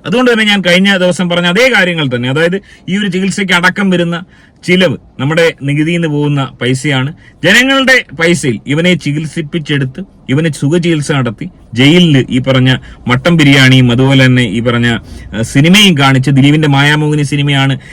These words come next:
കഴിഞ്ഞ ദിവസം കണ്ടതെന്ന് പറയുന്നു. So ഇത്തരം സുഖ സൗകര്യങ്ങൾ കൊടുത്ത് ഇത്തരം അപരാധി മക്കളെ വീണ്ടും തീറ്റിപ്പോറ്റുന്നത് അങ്ങേയറ്റം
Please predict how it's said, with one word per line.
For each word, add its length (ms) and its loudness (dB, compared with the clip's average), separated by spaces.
കഴിഞ്ഞ 180 4
ദിവസം 340 0
കണ്ടതെന്ന് 340 2
പറയുന്നു. 340 0
So 60 2
ഇത്തരം 340 4
സുഖ 260 2
സൗകര്യങ്ങൾ 600 2
കൊടുത്ത് 320 -2
ഇത്തരം 280 0
അപരാധി 480 2
മക്കളെ 320 -2
വീണ്ടും 480 0
തീറ്റിപ്പോറ്റുന്നത് 840 -4
അങ്ങേയറ്റം 580 0